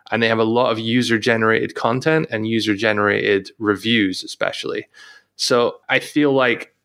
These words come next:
I can really trust the information and what's being said on this site. It's very, very interesting as well how they do some of the tech stuff, which I'll, I'll get into in a second.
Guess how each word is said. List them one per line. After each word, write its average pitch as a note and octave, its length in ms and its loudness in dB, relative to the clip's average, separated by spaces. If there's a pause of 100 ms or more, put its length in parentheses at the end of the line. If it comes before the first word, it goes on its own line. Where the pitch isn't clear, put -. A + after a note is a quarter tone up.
(320)
I B2+ 140 2
can A#2 340 0
really A#2+ 240 2
trust - 640 0
the G#2+ 480 2
information A2 840 0
and G2 280 -4 (120)
what's G#2+ 200 0
being G#2+ 240 -6
said G2 400 -2 (160)
on G#2+ 160 0
this G2 160 -8
site. - 380 -4 (260)
It's - 120 -16
very, A2 300 0
very G2+ 600 0 (480)
interesting G#2 480 -2
as F#2 100 -6
well G2 280 2
how G2 120 -2
they G2 100 -2
do G2+ 160 -4
some G2 240 -4
of G2 60 -4
the F#2+ 100 -4
tech - 320 -8
stuff, - 320 -4
which - 220 -6
I'll, F#2+ 300 -2
I'll F#2+ 100 -8
get G2 100 2
into G2 260 -4
in F#2 60 -4
a - 60 -8
second. - 480 -4